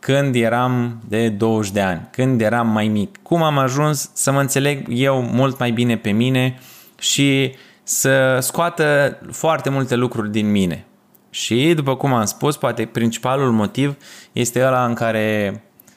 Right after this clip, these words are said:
îmi arăt eu mie că am făcut lucruri până la treizeci de ani și timpul ăla nu a trecut așa, uh, în aer. Eu sper că nu trebuie să intru în închisoare ca să scriu o carte. Uh,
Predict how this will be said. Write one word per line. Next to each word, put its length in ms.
îmi 200
arăt 360
eu 300
mie 420
că 100
am 120
făcut 340
lucruri 360
până 220
la 460
treizeci 400
de 120
ani 200
și 380
timpul 420
ăla 260
nu 180
a 80
trecut 500
așa, 680
uh, 100
în 140
aer. 380
Eu 460
sper 360
că 160
nu 140
trebuie 200
să 120
intru 220
în 60
închisoare 520
ca 140
să 140
scriu 260
o 60
carte. 580
Uh, 580